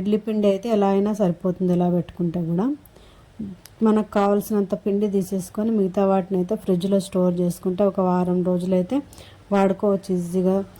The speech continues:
జొన్న పిండితో అయితే నేను జొన్న దోశలు వేస్తున్నాను ఇప్పుడు. జొన్న దోశలు, పొంగనాలు, ఇడ్లీలు కూడా చేసుకోవచ్చు వీటితో, చాలా టేస్టీగా ఉంటాయి. ఏది చేసుకున్నా టేస్టీగానే ఉంటాయి జొన్నలతో.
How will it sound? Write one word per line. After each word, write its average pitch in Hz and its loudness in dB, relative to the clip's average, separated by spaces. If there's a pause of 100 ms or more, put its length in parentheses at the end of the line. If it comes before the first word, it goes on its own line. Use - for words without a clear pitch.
(300)
జొన్న 214 4
పిండితో 214 0
అయితే 196 2
నేను 214 0
జొన్న 196 2
దోశలు 180 0
వేస్తున్నాను 175 0
ఇప్పుడు. 190 -4
జొన్న 190 0
దోశలు, 180 0 (540)
పొంగనాలు, 196 4
ఇడ్లీలు 214 2
కూడా 220 4
చేసుకోవచ్చు 190 -2
వీటితో, 185 0 (120)
చాలా 202 2
టేస్టీగా 185 -2
ఉంటాయి. 180 2
ఏది 196 0
చేసుకున్నా 202 0
టేస్టీగానే 185 -2
ఉంటాయి 180 0
జొన్నలతో. 175 -2